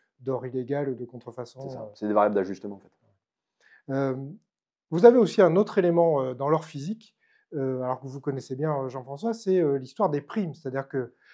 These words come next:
Speaker 1: à la différence des E T F et des contrats futurs, une, un Napoléon, euh, a quelque chose en plus que son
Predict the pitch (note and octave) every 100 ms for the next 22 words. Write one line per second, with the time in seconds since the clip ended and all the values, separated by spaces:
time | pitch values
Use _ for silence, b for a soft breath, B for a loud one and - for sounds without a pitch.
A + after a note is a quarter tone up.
0 | b C3 D3+ F3 F3 F3 E3+ C#3+ C3 D3
1 | D#3 D3+ D#3 B2+ B2 B2 B2 B2 B2+ F#3+
2 | A3 F#3+ C#3+ C3+ C3 B2 C#3+ F3 F#3+ D3
3 | C#3+ D#3 _ _ _ _ C3+ C3+ C3 B2
4 | - D3 D#3 D#3 D#3+ D#3 F#3+ F3 - F#3
5 | - G3+ G3 - D3 - D3 C3 A#2+